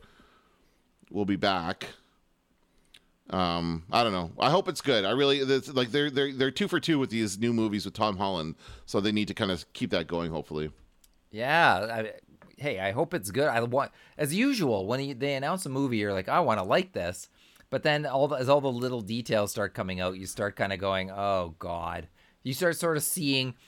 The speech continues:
Speaker 2: like, s-, some of these movies, you can tell in pre-production that they're making bad decisions. And this,
Speaker 1: Mm-hmm.
Speaker 2: <laughs> this, and whether this is a,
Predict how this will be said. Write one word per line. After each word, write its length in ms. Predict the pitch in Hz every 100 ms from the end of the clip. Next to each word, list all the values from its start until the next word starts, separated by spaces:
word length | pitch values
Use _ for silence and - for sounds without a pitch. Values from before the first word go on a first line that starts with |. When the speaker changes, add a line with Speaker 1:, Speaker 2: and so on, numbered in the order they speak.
| - -
Speaker 2:
like, 180 | 139 139
s-, 160 | 139
some 140 | 220 302
of 80 | 294
these 160 | 151
movies, 340 | 135 170 131 113
you 80 |
can 100 | 175
tell 220 | 226 147 135
in 80 |
pre-production 720 | 113 135 113 113 110 110 107 95
that 100 | 95
they're 80 |
making 300 | 104 107 107
bad 240 | 95 95 95
decisions. 640 | 92 - 98 123 139 143 - - _ - -
And 140 | 131
this, 140 | 151
Speaker 1:
Mm-hmm. 180 | 123 156 131 - -
Speaker 2:
<laughs> 240 | - - 175
this, 260 | 185 - - - - 185
and 200 | 151 147 - - -
whether 320 | 170 190 185
this 240 | 170 214
is 460 | 180 160 151 151 139
a, 160 | 123